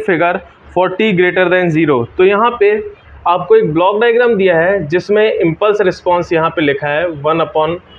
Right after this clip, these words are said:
s plus वन और यहाँ पे लिखा है, "अगला सिस्टम का इम्पल्स रिस्पॉन्स वन upon s." अब ये पूछता है system में कि पूरे system का overall impulse response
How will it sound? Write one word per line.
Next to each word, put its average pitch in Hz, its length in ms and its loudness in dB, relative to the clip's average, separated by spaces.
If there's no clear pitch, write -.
s 156 240 -2
plus 175 220 0
वन 180 240 -2
और 147 120 0
यहाँ 170 260 2
पे 208 120 0
लिखा 180 280 0
है, 156 340 -2
"अगला 147 260 0
सिस्टम 156 380 -4
का 156 120 -2
इम्पल्स 147 320 -2
रिस्पॉन्स 160 520 -2
वन 151 240 0
upon 156 320 -2
s." - 180 -6
अब 208 120 0
ये 262 120 2
पूछता 220 360 0
है 240 100 2
system 196 360 -2
में 160 320 -2
कि 220 180 0
पूरे 285 360 2
system 240 360 -2
का 226 200 2
overall 220 640 2
impulse 185 400 -2
response 175 540 -4